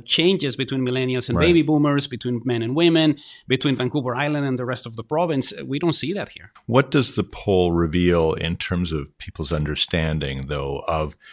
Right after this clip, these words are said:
Speaker 2: the potential impact of having a kind of a rampant money laundering situation at any casino?
Speaker 1: Well, it's definitely, uh, something that is a source of embarrassment.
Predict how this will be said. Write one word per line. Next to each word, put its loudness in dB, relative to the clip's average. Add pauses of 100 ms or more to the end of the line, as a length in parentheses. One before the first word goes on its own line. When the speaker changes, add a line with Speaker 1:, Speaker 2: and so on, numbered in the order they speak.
(240)
Speaker 2:
the 0
potential 2
impact -2 (320)
of -2
having -2
a -10
kind -6
of -8
a -4
rampant -6
money -6
laundering -8
situation -8 (360)
at 2
any -2
casino? -12 (160)
Speaker 1:
Well, 2
it's -2
definitely, -2
uh, -6
something 0
that -2
is -2
a -6
source -2
of -4
embarrassment. -6